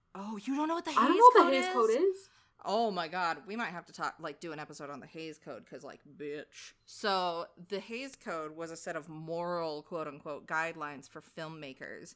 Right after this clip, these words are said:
Speaker 2: Oh.
Speaker 1: that existed between nineteen thirty-four and nineteen sixty-eight.
Speaker 2: So some, like, active censorship shit.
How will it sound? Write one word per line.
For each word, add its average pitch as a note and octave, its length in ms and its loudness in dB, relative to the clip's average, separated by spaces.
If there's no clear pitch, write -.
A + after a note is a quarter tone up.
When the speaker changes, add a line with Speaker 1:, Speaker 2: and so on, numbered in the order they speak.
Speaker 2:
Oh. D#3 460 2
Speaker 1:
that E3+ 140 -2
existed E3+ 560 -8
between E3 680 -10
nineteen E3+ 400 -10
thirty-four E3 840 -2
and D#3+ 140 -8
nineteen D#3+ 380 -10
sixty-eight. B2+ 760 -12
Speaker 2:
So G3 180 6
some, F#3+ 220 -2
like, E3 260 2
active F3+ 340 4
censorship F#3 540 -4
shit. C#3+ 280 -8